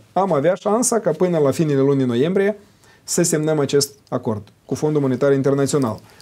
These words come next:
Înțelegând că noi, uh, nu putem, uh, conta că vor fi disbursate careva tranșe din drepturile speciale de tragere ale Republicii Moldova de la F M I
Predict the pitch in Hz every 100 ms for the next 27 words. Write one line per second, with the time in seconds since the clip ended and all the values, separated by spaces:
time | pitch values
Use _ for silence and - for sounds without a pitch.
0 | - - 196 214 175 147 147 196 220 -
1 | 165 160 160 156 135 - 151 156 165 165
2 | 165 160 156 151 147 143 147 170 170 151
3 | 147 143 139 131 127 131 123 123 120 117
4 | 113 117 117 - 139 135 170 190 190 165
5 | 147 147 147 143 139 139 131 139 135 147
6 | 139 135 143 127 147 143 135 135 131 131
7 | 135 156 151 135 117 101 - _ _ _
8 | 123 131 127 143 143 135 131 - 135 135
9 | 131 143 165 147 117 101 - _ _ _
10 | - 113 117 117 131 117 127 117 127 175
11 | 170 170 170 - - - _ - 139 143
12 | 131 - 123 123 165 247